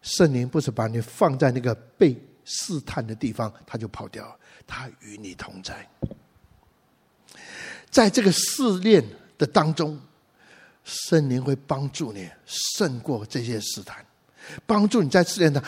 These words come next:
能够经历得起考验，能够站立得稳。圣灵这时候也要帮助你，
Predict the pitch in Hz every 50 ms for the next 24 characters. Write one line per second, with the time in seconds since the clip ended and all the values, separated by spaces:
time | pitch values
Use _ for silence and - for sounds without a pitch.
0 | - - - 151 135 - 165 - - - - 226 214 202 185 143 131 147 139 -
1 | - - 156 143 - - - 113 131 139 123 - - _ 117 135 135 147 135 -
2 | - 156 127 113 117 104 - 104 104 101 110 - _ _ _ _ _ _ _ _
3 | _ _ _ - - - 151 170 170 - - - 277 233 214 208 208 208 277 254
4 | 180 185 151 131 156 185 175 - - 233 214 208 - 247 220 175 139 110 90